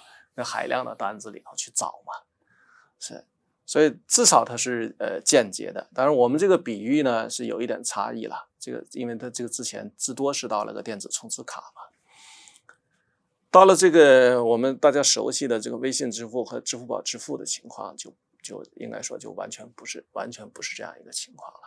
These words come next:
因为支付宝和微信它是不会去到，它不是充值了，你转两千块钱到支付宝、到微信的账户里嘛，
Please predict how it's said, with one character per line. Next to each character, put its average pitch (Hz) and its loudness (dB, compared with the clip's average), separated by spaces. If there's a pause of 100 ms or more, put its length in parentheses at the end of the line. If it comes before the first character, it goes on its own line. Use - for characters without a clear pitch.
(180)
因 139 -2
为 135 4
支 139 -2
付 139 -6
宝 104 -2
和 117 -8
微 135 -4
信 131 -4
它 117 -6
是 123 -6
不 113 -10
会 156 0
去 135 -4
到， 107 -4
它 127 -8
不 131 -8
是 151 -4
充 123 -6
值 - -8
了， 87 -8 (400)
你 123 -6
转 110 -2 (260)
两 127 4
千 175 4
块 170 4
钱 117 -2
到 123 6
支 117 0
付 120 -4
宝、 110 -2
到 113 2
微 120 -2
信 120 -2
的 117 -6
账 113 0
户 127 -8
里 - -16
嘛， - -16